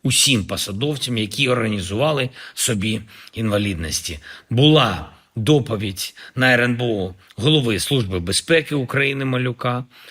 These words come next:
та міністра внутрішніх справ Клименка щодо перевірок, розслідувань, які вже тривають. Були, на жаль, дуже непереконливі доповіді міністра охорони здоров'я України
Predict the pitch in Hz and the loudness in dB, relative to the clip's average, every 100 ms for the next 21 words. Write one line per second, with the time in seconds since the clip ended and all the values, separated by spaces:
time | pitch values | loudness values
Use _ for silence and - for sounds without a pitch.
0 | - 120 120 127 143 - 110 98 135 160 | -6 0 2 4 2 0 -2 -2 0 0
1 | 143 123 - 120 - 135 120 110 - 131 | -2 -4 -2 -4 -2 -2 -2 -4 -2 0
2 | 123 123 117 113 117 - - - 156 131 | 2 -2 -4 -6 -10 -12 -6 0 4 4
3 | 107 139 139 143 143 127 98 - - - | 4 4 4 2 0 0 -2 -6 -16 -18
4 | - 107 98 - 160 156 131 120 117 120 | -2 0 2 2 0 0 0 0 0 2
5 | 131 - - _ 107 101 151 139 139 131 | 2 0 -10 _ 2 4 4 4 -2 -2
6 | 127 127 - - - 120 147 160 127 101 | -4 -6 -10 -18 -6 2 6 6 4 2
7 | - - _ 123 135 123 139 110 104 139 | -6 -20 _ 2 4 4 4 4 2 0
8 | 120 123 101 76 _ _ _ _ _ _ | 2 2 0 -6 _ _ _ _ _ _
9 | - 131 123 135 131 147 117 104 104 110 | 0 2 4 2 2 0 2 2 0 0
10 | 113 107 104 95 104 104 95 104 101 - | 0 -2 -2 -2 -2 -2 -2 -2 -2 -2
11 | 127 143 127 113 143 156 156 151 131 139 | -2 0 -2 -2 -2 -2 0 -2 -2 -4
12 | 139 131 123 | -2 -4 -6